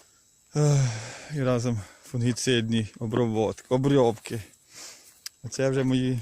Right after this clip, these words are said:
такі... Мали-, не малини, малини і полуниці. Все, в мене два радки полуниці, їм теж скоро буду проводити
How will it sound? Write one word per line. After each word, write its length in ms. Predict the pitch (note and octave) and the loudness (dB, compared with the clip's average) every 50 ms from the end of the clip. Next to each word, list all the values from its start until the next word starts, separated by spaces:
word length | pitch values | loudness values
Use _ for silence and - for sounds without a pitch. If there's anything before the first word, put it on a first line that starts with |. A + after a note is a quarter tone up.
| - - | -6 -12
такі... 360 | - - - - B2+ B2 A2+ - - - - - _ _ _ _ _ _ - - - _ _ - _ _ _ _ _ _ _ _ _ _ _ - A#2 | -20 -14 -6 -4 -2 -2 -2 -4 -10 -16 -18 -20 _ _ _ _ _ _ -8 -8 -8 _ _ -20 _ _ _ _ _ _ _ _ _ _ _ -8 -6
Мали-, 440 | A2+ A2 A2+ A2+ A#2 A#2 A#2 A#2 A#2 | -4 -2 -2 0 0 0 2 2 2
не 140 | A#2+ A#2+ | 4 4
малини, 420 | A#2 A2+ A#2 A#2 B2+ B2 A#2+ B2 A#2+ | 4 4 4 2 2 2 2 2 2
малини 440 | A#2 A2 A#2 D#3 G3+ F3+ C#3+ B2 A2+ | 0 0 0 0 0 0 0 0 0
і 340 | A2 A2 G#2+ A2 G#2 G2+ F#2 - | -2 -2 -4 -4 -6 -8 -8 -6
полуниці. 600 | - A#2+ A#2+ A#2 A2+ A2 G#2 - - - - - | -4 -2 -2 0 0 0 -2 -4 -6 -10 -14 -14
Все, 160 | G#2+ - - | -12 -8 -6
в 40 | G#2 | -6
мене 200 | G#2+ G#2+ G2+ G#2 | -4 -4 -4 -4
два 160 | G#2 G#2+ A2 | -2 0 0
радки 280 | G#2 G#2+ G#2 - - - | 0 0 -2 -6 -10 -10
полуниці, 500 | - - A2 A2+ B2 C#3+ D3 C#3 - - | -8 -6 -4 -2 -2 -2 -2 -4 -4 -6
їм 80 | A#2+ | -4
теж 200 | A2 B2+ C3+ - | -2 -2 -4 -4
скоро 300 | - - - - A#2 C3+ | -6 -10 -6 -4 -4 -4
буду 200 | B2+ C3 C3 C3+ | -2 -4 -4 -4
проводити 540 | B2+ - C3 B2+ C3 C3+ B2+ B2 - C3 B2 | -4 -4 -2 -2 0 -2 -2 -2 -4 -6 -10